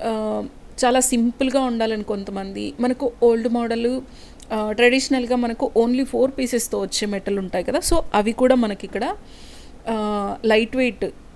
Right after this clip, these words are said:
నుంచి హెవీ వెయిట్ వరకు, అంటే లైట్ వెయిట్ అంటే మనకు ఎయిట్ గ్రామ్స్ నుంచి ట్వంటీ ఫైవ్ గ్రామ్స్ వరకు కూడా మనకు హెవీగా దొరుకుతాయి అన్నమాట.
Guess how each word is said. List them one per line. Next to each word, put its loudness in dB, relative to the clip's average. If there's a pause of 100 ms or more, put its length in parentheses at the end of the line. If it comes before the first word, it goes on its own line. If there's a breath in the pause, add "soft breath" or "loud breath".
(340)
నుంచి 2 (840)
హెవీ 4
వెయిట్ 4
వరకు, -2 (100)
అంటే 4
లైట్ 2
వెయిట్ 0
అంటే 0
మనకు 0
ఎయిట్ 0
గ్రామ్స్ -2
నుంచి -2 (440 loud breath)
ట్వంటీ 4
ఫైవ్ -2
గ్రామ్స్ -2
వరకు -6
కూడా -2
మనకు -2
హెవీగా -4
దొరుకుతాయి -6
అన్నమాట. -10